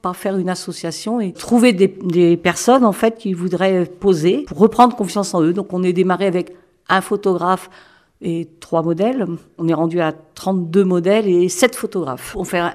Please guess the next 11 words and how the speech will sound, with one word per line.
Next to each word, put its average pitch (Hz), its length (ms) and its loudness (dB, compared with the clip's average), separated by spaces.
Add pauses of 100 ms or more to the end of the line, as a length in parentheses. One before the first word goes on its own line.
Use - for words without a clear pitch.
un 226 80 0
shooting 220 420 -2
par 190 220 0
mois 196 280 4
sur 180 220 -6
des 175 160 -4
thèmes 180 300 0 (260)
et 202 140 2
des 190 160 4
lieux 185 400 2 (420)
différents. 170 680 -2